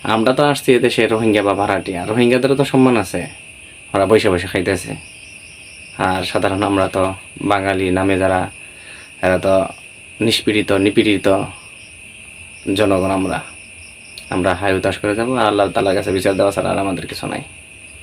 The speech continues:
আর শুধু দুই চোখ দিয়ে দেখবো শুধু দুর্নীতি আর দুর্নীতি।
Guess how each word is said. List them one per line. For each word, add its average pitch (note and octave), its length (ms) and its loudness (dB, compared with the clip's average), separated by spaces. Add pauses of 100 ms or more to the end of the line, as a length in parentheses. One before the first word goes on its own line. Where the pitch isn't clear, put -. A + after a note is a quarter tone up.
(800)
আর G#2 180 -2
শুধু F#2 220 -2
দুই G#2+ 160 2
চোখ G2 180 -2
দিয়ে F#2+ 220 -2
দেখবো G2 280 0
শুধু F#2+ 180 0
দুর্নীতি F#2+ 440 0
আর F#2 60 0
দুর্নীতি। G2 480 -2